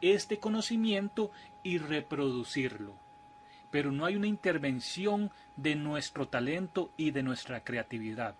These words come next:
El punto principal entonces es, todos podemos desarrollar creatividad,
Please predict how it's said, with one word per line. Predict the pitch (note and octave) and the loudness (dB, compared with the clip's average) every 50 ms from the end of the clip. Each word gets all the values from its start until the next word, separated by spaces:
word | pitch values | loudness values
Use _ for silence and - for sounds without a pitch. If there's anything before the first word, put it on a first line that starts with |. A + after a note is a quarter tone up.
| - - - _ _ _ - - - - | -18 -20 -20 _ _ _ -20 -10 -4 -4
El | D3 C#3 | -4 2
punto | - G#3 A3+ G#3+ - A#3+ | 4 4 4 4 2 0
principal | A#3 G#3+ G3 F3 - D3 C#3 - D3+ D3+ E3 | 0 0 0 0 0 -2 4 6 6 6 6
entonces | E3+ D#3+ - E3+ E3 D#3+ - E3+ D#3 - | 4 0 -2 -2 -2 -2 -4 -6 -2 0
es, | D#3 F3 F3 - - - - - - - - - - | 0 0 0 -4 -10 -16 -18 -18 -18 -20 -20 -10 4
todos | - G3+ A3+ A#3+ B3 B3+ C4+ C4 - | 6 8 8 8 8 6 4 4 2
podemos | - - D#3 D3+ D#3+ F3 G3 G#3+ G#3+ G3 | 0 2 4 4 6 4 4 4 4 4
desarrollar | G#3 F#3+ - - D#3 C#3 C3+ B2 B2 C#3 D3 D#3 - | 4 2 4 2 0 2 2 2 2 2 2 2 0
creatividad, | - - E3 D3+ C3+ - C#3 C3 A#2+ A2+ A2 A2+ A2+ G#2 G2+ | 2 4 4 4 4 4 -2 -2 -2 -2 -2 -4 -6 -6 -8